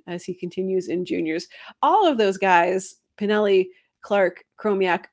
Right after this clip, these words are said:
would be able to join the Reign on those A T O deals when their seasons are done. Uh, and you do see that a lot of guys. You know, Jared Anderson-Dolan, for example,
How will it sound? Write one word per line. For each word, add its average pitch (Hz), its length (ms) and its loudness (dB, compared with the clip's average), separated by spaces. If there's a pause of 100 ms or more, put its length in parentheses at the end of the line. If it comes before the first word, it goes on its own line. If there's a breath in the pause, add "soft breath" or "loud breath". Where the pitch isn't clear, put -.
(100)
would 285 340 0
be 262 160 -4
able 220 280 4
to 208 180 -8
join 190 600 -2
the 185 120 -4
Reign 185 400 0
on 185 440 -2
those 196 220 -2
A 196 140 0
T 202 200 -2
O 202 80 2
deals 214 520 0
when 196 160 -2
their 185 100 -4
seasons 185 380 -4
are 185 80 -4
done. 196 340 -2 (260 soft breath)
Uh, 190 140 -2
and 202 140 0
you 214 80 0
do 233 160 0
see 208 180 -4
that 180 160 2
a 151 60 -2
lot 156 300 0
of 165 140 -6
guys. 160 400 -2
You 170 120 -4
know, 156 40 -4
Jared 220 240 4
Anderson-Dolan, 175 600 -4
for 170 160 -8
example, 170 560 -4